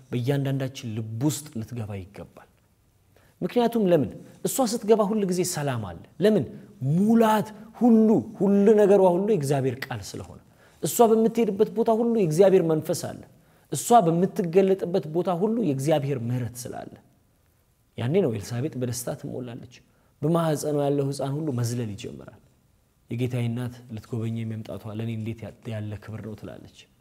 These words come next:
አንቺ እግዚአብሔር የተናገረውን የሚፈጽም መሆኑን በማመንሽ፣ የጌታ ቃል እንደሚፈጸም በማመንሽ ምንኛ የተባረክሽ ነሽ፣ ብፅዕት ነሽ ትላታለች። ለዚህ ነው እና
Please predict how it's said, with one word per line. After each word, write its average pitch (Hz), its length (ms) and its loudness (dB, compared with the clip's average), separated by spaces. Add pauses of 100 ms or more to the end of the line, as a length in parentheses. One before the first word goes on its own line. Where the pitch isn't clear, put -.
(420)
አንቺ 165 520 4 (340)
እግዚአብሔር 185 640 8
የተናገረውን 180 720 6
የሚፈጽም 185 560 4
መሆኑን 180 320 6
በማመንሽ፣ 185 600 4 (1300)
የጌታ 135 360 0
ቃል 139 260 2 (200)
እንደሚፈጸም 123 840 -4 (140)
በማመንሽ 120 640 -4 (680)
ምንኛ 110 380 -6 (300)
የተባረክሽ 95 640 -14
ነሽ፣ - 260 -20 (720)
ብፅዕት 110 400 -8
ነሽ 90 220 -14
ትላታለች። - 680 -20 (1200)
ለዚህ 160 240 0
ነው 101 140 -2 (520)
እና 139 120 -2